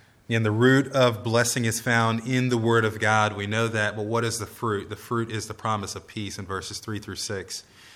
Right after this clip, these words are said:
"He is like a tree planted by streams of water that yields its fruit in its season, and its leaf does not wither. In all that he does, he prospers.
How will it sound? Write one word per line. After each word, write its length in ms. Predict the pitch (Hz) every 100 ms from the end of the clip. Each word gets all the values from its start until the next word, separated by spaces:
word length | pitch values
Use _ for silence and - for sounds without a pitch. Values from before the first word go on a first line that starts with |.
| - -
"He 140 | 135 139
is 100 | 139
like 180 | 135 127
a 40 |
tree 360 | 117 - 156 160
planted 480 | - 147 143 143
by 140 | 123 117
streams 480 | - - 143 139 123
of 140 | 110
water 400 | 117 131 131 131
that 180 | 117 104
yields 320 | 127 139 131
its 140 | 117
fruit 300 | - 143 139
in 120 | 131 120
its 160 | -
season, 500 | - 143 131 135 131 127 - - -
and 120 | 123
its 140 | 107
leaf 240 | 127 143 147
does 200 | 135 107
not 220 | 123 113
wither. 460 | 123 139 131 131 127
In 160 | 117
all 260 | 113 131 143
that 120 | 131
he 100 | 117
does, 320 | 110 127 127
he 100 | 120
prospers. 960 | 110 135 127 120 - 104 95 98 - -